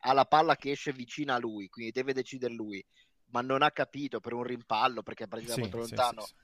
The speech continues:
Speaker 1: di chi sia, il codice è: tu vai su dritto e poi anziché... Eh,
Speaker 2: Dare una
Speaker 1: decidere
Speaker 2: direzione,
Speaker 1: destra
Speaker 2: rimani
Speaker 1: o
Speaker 2: su.
Speaker 1: sinistra,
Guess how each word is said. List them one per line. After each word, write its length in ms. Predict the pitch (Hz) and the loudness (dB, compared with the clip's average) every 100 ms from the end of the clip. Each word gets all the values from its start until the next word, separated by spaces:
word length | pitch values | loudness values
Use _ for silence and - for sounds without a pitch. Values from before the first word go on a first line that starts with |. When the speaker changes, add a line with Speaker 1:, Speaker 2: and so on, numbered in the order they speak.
| _ | _
Speaker 1:
di 140 | 139 | -8
chi 140 | 131 131 | -6 -4
sia, 400 | - 117 107 123 - - _ _ | -4 -2 -2 -4 -8 -20 _ _
il 200 | 127 127 | -8 -8
codice 460 | - 180 190 175 160 113 98 | 6 6 6 4 8 8 6
è: 40 | - | 0
tu 140 | - 208 | -4 4
vai 200 | 139 120 | 6 4
su 320 | - 233 254 - _ | 0 -4 -4 -10 _
dritto 600 | 127 117 - - 156 214 _ _ _ _ _ _ _ | -8 -8 -10 0 0 0 _ _ _ _ _ _ _
e 120 | - 180 | -6 2
poi 220 | 180 143 | 4 4
anziché... 640 | 147 - 180 233 214 139 _ _ | 2 -2 -12 -4 -4 -4 _ _
Eh, 480 | - 135 127 123 - _ _ _ _ _ | -6 -2 -2 -4 -10 _ _ _ _ _
Speaker 2:
Dare 280 | - 156 151 | 2 6 6
una 100 | 143 | 6
Speaker 1:
decidere 460 | 156 208 180 202 180 | 6 4 6 4 6
Speaker 2:
direzione, 0 | |
Speaker 1:
destra 340 | 160 151 143 | 6 6 6
Speaker 2:
rimani 20 | |
Speaker 1:
o 40 | 127 | 4
Speaker 2:
su. 100 | 151 | 2
Speaker 1:
sinistra, 340 | 156 175 202 | -4 -2 -2